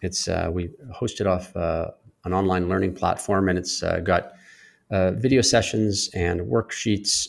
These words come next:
and follow-up. And anyway, it's just all of the ideas and all the experience I've had. And we work through, uh, sort of eight modules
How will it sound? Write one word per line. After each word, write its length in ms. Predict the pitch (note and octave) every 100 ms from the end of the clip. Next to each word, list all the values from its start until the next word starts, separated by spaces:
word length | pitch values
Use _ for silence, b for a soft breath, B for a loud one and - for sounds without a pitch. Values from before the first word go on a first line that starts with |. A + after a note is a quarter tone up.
| -
and 380 | F2+ F2 F2 -
follow-up. 640 | - A2+ G#2+ G#2+ G#2 G#2 - -
And 280 | F2+ F2 -
anyway, 280 | A2 G2 F#2 -
it's 160 | F#2+
just 320 | - G#2+ - -
all 180 | A2+ C3
of 60 |
the 120 | B2+
ideas 380 | A2+ G2 A2 G#2
and 80 | G2+
all 80 | G2
the 160 | G2+
experience 500 | F#2+ G2 - G2 G2
I've 120 | F#2+ F2+
had. 300 | E2+ F2 - b b b
And 100 | G2+
we 80 | G2+
work 240 | F#2+ G#2
through, 540 | - - F#2 F2+ F2+ F#2+ _ _ _ -
uh, 200 | F2+ F2
sort 260 | - - G#2
of 80 | F#2+
eight 200 | G#2 G2
modules 640 | F#2 F#2+ F2+ E2 E2+ -